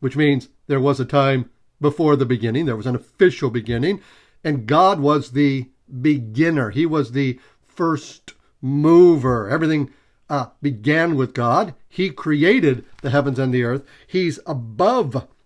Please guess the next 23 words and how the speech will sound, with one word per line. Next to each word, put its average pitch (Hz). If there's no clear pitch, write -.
that 139
creation. 127
He's 147
supernatural 147
in 226
a 175
world 175
at 156
that 131
time, 143
the 123
lifetime 127
of 104
Moses, 131
fifteen 139
hundred 127
years 135
before 123
Jesus, 123
when 147
gods 175
were 156
the 147